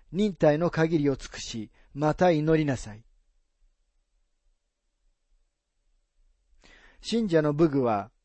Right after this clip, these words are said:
霊的な武具です。なぜなら、私たちは霊的な敵に対抗して戦う必要があるからです。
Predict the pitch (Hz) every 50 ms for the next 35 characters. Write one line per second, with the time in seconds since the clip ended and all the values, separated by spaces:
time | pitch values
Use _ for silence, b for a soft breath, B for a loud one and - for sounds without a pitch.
0 | _ - 143 143 180 202 214 208 - 196 190 - 196 196 185 175 160 160 135 120
1 | 95 - - - - - - _ _ _ _ _ _ _ _ _ _ _ _ _
2 | _ _ _ _ _ _ _ _ _ _ _ _ _ _ _ _ _ _ _ _
3 | _ b b b b b b b b b 170 170 160 143 143 135 139 147 147 -
4 | 175 160 - - 151 - - 156 156 147 139 165 190 226 - - 214 - - 214
5 | 214 180 - - 165 170 - 214 208 214 180 - - 160 175 175 - - 180 170
6 | 170 156 - 170 165 156 - 143 143 - 190 196 - - 208 202 185 165 - -
7 | - - - 196 190 185 185 185 202 196 185 - - 185 165 143 - 120 107 -
8 | - - - - - _